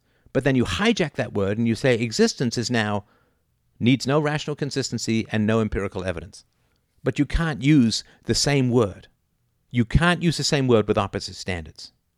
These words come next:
It's like saying, "Towards that mountain is north. Towards that mountain is north."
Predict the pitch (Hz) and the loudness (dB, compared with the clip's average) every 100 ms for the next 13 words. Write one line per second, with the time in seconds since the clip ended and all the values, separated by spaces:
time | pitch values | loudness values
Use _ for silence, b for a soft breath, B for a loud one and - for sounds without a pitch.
0 | _ _ _ 143 - 143 - 131 113 B | _ _ _ -2 0 0 0 0 0 B
1 | B - 170 202 - 170 139 143 139 117 | B -8 0 0 2 0 2 -2 0 -2
2 | 107 131 101 - - _ _ _ _ _ | 0 2 2 -2 -16 _ _ _ _ _
3 | _ _ _ - 143 190 220 175 147 139 | _ _ _ -2 0 0 0 2 2 0
4 | 123 113 123 107 90 | 0 -2 0 0 -2